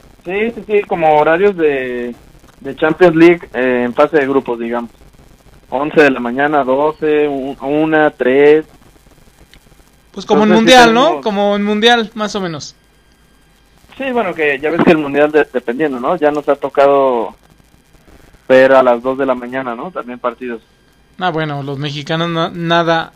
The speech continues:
Speaker 2: nada nos detiene, ¿verdad? Oye,
Speaker 1: Sí.
Speaker 2: em, bueno, pues, em, pa-, hasta aquí la, el tema de la Euro. Eh, vamos a cambiar ahora sí de deporte, si estás de acuerdo, o tienes algo que anotar de fútbol de estufa, tienes alguna noticia por ahí, nada, ¿verdad?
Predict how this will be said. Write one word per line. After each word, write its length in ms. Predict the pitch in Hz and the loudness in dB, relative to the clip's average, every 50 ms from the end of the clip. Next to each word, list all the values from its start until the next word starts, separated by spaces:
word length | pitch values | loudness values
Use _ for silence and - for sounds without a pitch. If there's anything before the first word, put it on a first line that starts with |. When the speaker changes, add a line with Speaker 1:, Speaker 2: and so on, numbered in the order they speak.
| _ _ - | _ _ -12
Speaker 2:
nada 380 | 175 165 165 170 175 175 170 | -8 -4 -4 -2 -2 -2 -2
nos 200 | 165 160 151 139 | -4 -4 -6 -6
detiene, 440 | 151 156 143 - 180 180 170 170 160 | -6 -6 -4 -2 -2 -2 0 -2 -4
¿verdad? 340 | 151 147 147 156 170 202 214 _ - - - - - _ _ _ | -6 -6 -6 -6 -6 -6 -8 _ -20 -20 -20 -20 -20 _ _ _
Oye, 400 | - 170 185 185 190 196 190 185 - - _ _ | -2 0 0 0 0 -2 -2 -4 -6 -12 _ _
Speaker 1:
Sí. 80 | - 175 | -14 -12
Speaker 2:
em, 580 | 165 156 165 175 170 165 160 160 156 160 160 - - - - _ _ _ | -10 -6 -4 -2 -2 -2 -2 -4 -6 -8 -10 -14 -16 -20 -20 _ _ _
bueno, 220 | - 233 254 254 226 | -4 -2 -2 0 0
pues, 200 | 220 226 220 - | -2 -2 0 0
em, 640 | 214 202 202 190 185 185 175 175 175 170 170 - - _ _ _ _ _ | 2 2 2 2 2 0 -2 -4 -8 -10 -14 -18 -20 _ _ _ _ _
pa-, 140 | - 208 208 | -4 -4 -4
hasta 180 | 190 196 214 | -4 -4 -6
aquí 180 | 196 202 226 233 | -6 -4 -4 -4
la, 380 | 240 240 233 220 208 190 185 | 0 0 2 2 0 0 -2
el 160 | 180 175 175 165 | -2 -4 -6 -6
tema 240 | 208 202 196 196 | -6 -4 -4 -2
de 120 | 185 175 165 | -2 -2 -2
la 420 | 156 156 156 156 156 151 156 170 | -2 -2 -2 -2 -2 -2 -2 0
Euro. 420 | 196 226 233 240 254 285 320 - - _ _ _ - - - - - - - - - | 0 0 2 2 0 -2 -2 -6 -12 _ _ _ -20 -20 -20 -20 -20 -20 -20 -14 -8
Eh, 200 | 190 185 185 180 170 | -6 -4 -4 -4 -4
vamos 240 | 196 202 220 214 214 | -4 -4 -4 -4 -6
a 80 | 202 208 - - | -8 -10 -12 -12
cambiar 460 | - 185 180 170 170 175 190 202 196 202 | -6 -4 -4 -4 -2 0 0 0 0 0
ahora 240 | 196 196 190 196 180 | -2 -2 -2 -2 -4
sí 220 | - - 185 180 | -4 -4 -4 -4
de 160 | 170 175 170 160 | -2 -2 -2 -2
deporte, 420 | 165 147 156 220 254 269 - 285 | -4 -4 -2 -2 -2 -2 -4 -8
si 120 | 269 - 208 | -8 -8 -6
estás 220 | - - 208 208 | -4 -2 -2 -2
de 40 | 208 | -2
acuerdo, 380 | 196 202 220 226 247 277 294 - | -2 -2 -2 -2 -2 -2 -4 -6
o 80 | 208 - | -6 -6
tienes 260 | - 220 226 220 - | -6 -6 -6 -4 -2
algo 240 | 226 214 196 208 202 | -4 -4 -4 -4 -6
que 100 | - 190 | -6 -6
anotar 420 | 180 175 160 143 190 196 196 185 | -6 -6 -6 -4 -2 -2 -2 -2
de 100 | 175 165 | -4 -6
fútbol 340 | 139 - 185 160 170 175 160 | -6 -8 -8 -6 -6 -6 -4
de 80 | 151 156 | -6 -8
estufa, 640 | 143 - - 240 233 - 240 220 214 214 214 208 | -8 -6 -8 -8 -6 -4 -4 -4 -2 -4 -6 -6
tienes 240 | 208 214 214 214 196 | -8 -8 -8 -6 -6
alguna 380 | 208 190 180 180 196 202 208 196 | -8 -8 -8 -8 -8 -8 -6 -8
noticia 400 | 185 170 156 - 202 196 208 165 | -8 -10 -10 -12 -10 -10 -10 -10
por 140 | 165 175 185 | -8 -6 -6
ahí, 200 | 202 240 269 269 | -6 -6 -6 -6
nada, 300 | 240 247 240 226 190 170 | -6 -4 -2 -2 -2 -2
¿verdad? 360 | 175 170 175 202 269 311 | -2 -2 -2 -4 -4 -6